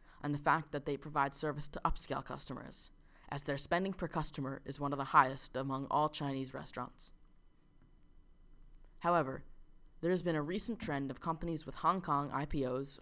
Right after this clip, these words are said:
falling below their I P O price. Recently, Meituan Dianping, an online shop selling consumer products and retail services, dipped below its I P O price, becoming the fourth of five companies with a Hong Kong I P O this year to do that.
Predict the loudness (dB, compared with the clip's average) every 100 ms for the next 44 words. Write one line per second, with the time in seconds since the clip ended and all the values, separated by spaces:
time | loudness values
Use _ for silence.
0 | 4 6 6 4 4 6 6 4 2 2
1 | 0 0 0 0 0 0 -6 -12 -18 -20
2 | -20 -20 -20 -20 -20 -20 -20 -8 0 0
3 | 0 -2 -4 -6 -14 -6 0 2 4 4
4 | 4 4 4 4 0 -4 -8 -14 -10 -2
5 | 2 2 2 0 2 6 6 4 -2 -4
6 | -4 -6 -4 -2 0 0 2 0 0 -4
7 | -4 -2 -2 -2 -2 -4 -4 -6 -6 -8
8 | -16 -20 -20 -10 -2 -2 -2 0 6 8
9 | 8 4 2 2 0 0 -2 -4 -6 -10
10 | -14 -8 -4 -2 -4 0 4 4 2 0
11 | 4 4 2 -6 -4 -4 -4 -6 -14 -10
12 | -6 -4 0 0 2 2 4 2 0 -2
13 | 0 -2 -6 -6 -2 0 2 2 2 -2
14 | -4 -2 -2 -6